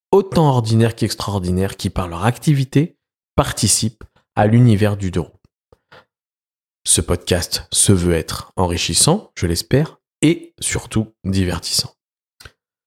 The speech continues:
Vous retrouverez Dealer de Wheels sur toutes les plateformes podcast. N'hésitez pas à vous abonner à mon Insta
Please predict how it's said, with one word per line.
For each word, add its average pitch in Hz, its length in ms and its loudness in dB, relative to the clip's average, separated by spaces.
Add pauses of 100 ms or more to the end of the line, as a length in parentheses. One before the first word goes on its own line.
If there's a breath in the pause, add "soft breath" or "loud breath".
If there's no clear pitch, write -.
(160)
Vous 135 160 6
retrouverez 170 720 2
Dealer 139 300 4
de 143 80 4
Wheels 127 420 2
sur - 180 0
toutes - 180 -4
les 110 80 4
plateformes 92 440 0
podcast. 95 560 -2
N'hésitez 92 320 0
pas 104 140 2
à - 20 4
vous 98 200 2
abonner 98 280 4
à 92 80 4
mon 92 200 0
Insta 92 520 0